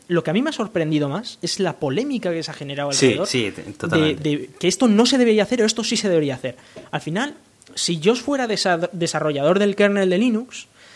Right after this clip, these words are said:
Speaker 1: eh, pues quizás habría escrito un mensaje de, de,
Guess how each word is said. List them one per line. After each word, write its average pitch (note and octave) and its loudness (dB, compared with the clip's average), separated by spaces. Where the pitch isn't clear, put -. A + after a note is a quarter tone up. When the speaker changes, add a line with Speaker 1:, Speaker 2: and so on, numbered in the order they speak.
Speaker 1:
eh, E3 4
pues D#3+ -2
quizás B3+ -2
habría C#4 0
escrito F3 6
un E3 0
mensaje D3+ -2
de, C#3+ 0
de, C#3 -4